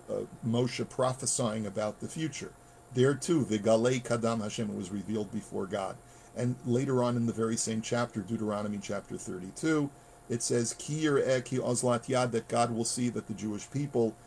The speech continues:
have become weakened by their oppressors. And there too, God does not want to look upon that directly. It says, "Are galei kadamohi," it was revealed before him.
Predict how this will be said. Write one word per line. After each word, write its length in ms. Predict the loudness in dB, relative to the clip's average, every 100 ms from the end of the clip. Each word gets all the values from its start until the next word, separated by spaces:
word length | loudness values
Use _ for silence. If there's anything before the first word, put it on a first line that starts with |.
| -20 -12
have 240 | -6 -4 -2
become 480 | -4 -2 0 0 0
weakened 680 | 0 -2 0 -2 0 -2 -4 -16 -16 -2
by 220 | 2 2
their 200 | 4 2
oppressors. 840 | 2 -4 0 0 0 -6 -8 -8 -10 -20 -18 -6
And 180 | -4 2
there 200 | 2 2
too, 260 | 2 0
God 240 | 4 2 2
does 140 | -2
not 160 | -2 0
want 120 | 0
to 80 | 2
look 160 | 0
upon 280 | -4 -4 -2
that 200 | -4 -6
directly. 540 | -2 2 0 0 -2
It 100 | -2
says, 220 | -2 -2 -2
"Are 100 | 0
galei 500 | -2 0 0 0 -2
kadamohi," 680 | -2 0 2 4 2 0 -12 -20 -14 -6
it 80 | -2
was 180 | -2
revealed 500 | -2 -2 0 0 -2
before 380 | -8 -6 -4 -4
him. 180 | -6 -12